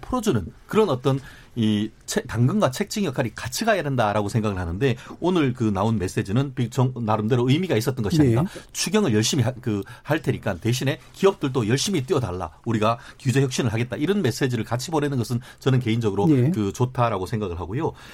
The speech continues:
Speaker 1: 어, 민주-, 지금 그 이 부분은 결국은 협조를 구하면은 여야 협치란 게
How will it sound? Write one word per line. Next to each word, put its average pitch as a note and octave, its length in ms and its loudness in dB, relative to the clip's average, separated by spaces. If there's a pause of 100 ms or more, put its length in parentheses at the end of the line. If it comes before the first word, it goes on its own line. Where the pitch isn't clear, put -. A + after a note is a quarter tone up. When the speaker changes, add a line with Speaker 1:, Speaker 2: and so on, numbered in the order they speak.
(180)
Speaker 1:
어, A2 280 2
민주-, E3 300 0 (120)
지금 A2 440 -2
그 G2+ 500 -4
이 F#3+ 180 0
부분은 C#3 520 -2
결국은 D3+ 440 -2 (200)
협조를 B3+ 500 -2
구하면은 A#2 540 0 (480)
여야 C#3 360 2
협치란 F3 440 -2
게 B2+ 160 -2